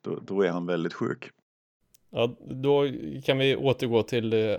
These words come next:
Speaker 2: apokalypsprogrammet där, för då är, då är den nära. Nej, s-, så illa är det inte. Men, eh, nej, i alla fall, så då fick jag order om att åka till vårdcentralen och kolla upp vad det var för någonting.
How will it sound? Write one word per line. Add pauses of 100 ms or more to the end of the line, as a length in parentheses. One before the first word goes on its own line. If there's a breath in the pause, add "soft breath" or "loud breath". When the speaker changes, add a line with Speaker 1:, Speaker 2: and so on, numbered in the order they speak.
Speaker 2:
apokalypsprogrammet
där,
för
då
är,
då
är
den
nära. (280 loud breath)
Nej,
s-,
så
illa
är
det
inte. (420 loud breath)
Men,
eh,
nej,
i
alla
fall,
så
då
fick
jag
order
om
att
åka
till
vårdcentralen
och
kolla
upp
vad
det
var
för
någonting.